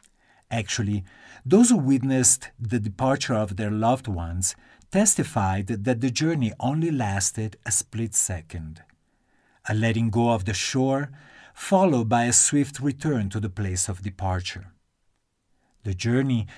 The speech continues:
turned out to be an inward one, and because of the intimacy of the inner landscapes traveled, it was all the more intense and cathartic. Admission on the boat had only one but firm requirement:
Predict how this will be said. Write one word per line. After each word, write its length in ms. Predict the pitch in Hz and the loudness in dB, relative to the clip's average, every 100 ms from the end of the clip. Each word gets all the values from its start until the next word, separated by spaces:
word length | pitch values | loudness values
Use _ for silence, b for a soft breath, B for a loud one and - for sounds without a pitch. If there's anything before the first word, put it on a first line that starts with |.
| B B | B B
turned 220 | 156 160 | 4 6
out 240 | 151 147 147 | 6 4 2
to 80 | |
be 180 | 120 143 | 0 2
an 120 | 131 | 4
inward 480 | 147 160 131 110 92 | 2 2 2 0 -4
one, 440 | 92 87 80 78 82 _ b b b b | -6 -6 -8 -12 -16 _ b b b b
and 140 | 131 | 0
because 340 | 131 135 165 156 | 0 2 0 2
of 140 | 139 | 2
the 160 | 127 127 - | 0 -2 2
intimacy 720 | 202 226 131 110 - 101 95 | 2 4 0 0 0 -2 -4
of 180 | 90 90 | -4 -8
the 100 | - | -6
inner 240 | 135 135 | -2 0
landscapes 880 | 120 120 123 123 - 107 98 - - - | 2 2 2 0 -2 -4 0 0 0 -2
traveled, 680 | - 120 120 139 92 98 95 B B B | -6 -4 -4 -4 -8 -8 -12 B B B
it 160 | - 135 | -4 2
was 240 | 143 135 - | 4 2 0
all 260 | 139 143 151 | 0 0 0
the 120 | 156 | 0
more 240 | 143 127 127 | 0 2 2
intense 640 | 131 - 120 90 87 - - | 0 -2 -4 -2 -4 -6 -6
and 200 | 107 98 | -6 -4
cathartic. 800 | 104 98 90 85 85 - - - _ _ _ _ _ _ _ _ _ _ _ | -4 -6 -6 -6 -10 -14 -20 -20 _ _ _ _ _ _ _ _ _ _ _
Admission 560 | 113 104 127 160 - 127 | -4 0 2 4 2 2
on 140 | 113 | 2
the 80 | 117 | 0
boat 400 | 101 120 113 107 | 0 2 2 0
had 260 | 104 120 120 | -4 -2 0
only 300 | 120 120 110 | 0 2 0
one 500 | 104 113 117 123 131 | 0 0 2 0 -4
but 260 | 117 131 - | -4 -4 -6
firm 420 | - 127 113 107 | -4 0 0 -2
requirement: 1000 | 101 113 - 101 82 76 85 80 80 | -2 -4 -4 -6 -6 -8 -12 -12 -14